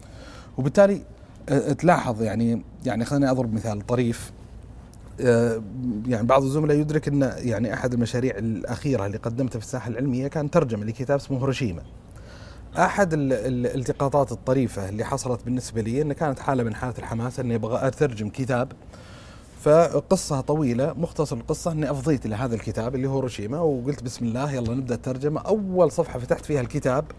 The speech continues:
أول تقريبا كلمة موجودة في الكتاب، اصطدمت في إيجاد مقابل، يعني خلينا نقول في العربية، مناسب لتلك اللفظة الأجنبية.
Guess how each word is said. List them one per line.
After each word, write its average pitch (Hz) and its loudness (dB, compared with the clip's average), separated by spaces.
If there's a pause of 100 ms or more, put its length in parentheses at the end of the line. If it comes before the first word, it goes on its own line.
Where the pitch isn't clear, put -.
أول 208 6
تقريبا 160 0
كلمة 135 0
موجودة 143 0
في 131 -6
الكتاب، 151 2 (380)
اصطدمت 170 4 (520)
في - -2
إيجاد 147 4
مقابل، 131 2 (160)
يعني 107 -4
خلينا 117 -4
نقول 120 -2
في 104 -14
العربية، 127 0
مناسب 139 0
لتلك 147 -2
اللفظة 113 -2
الأجنبية. 98 -2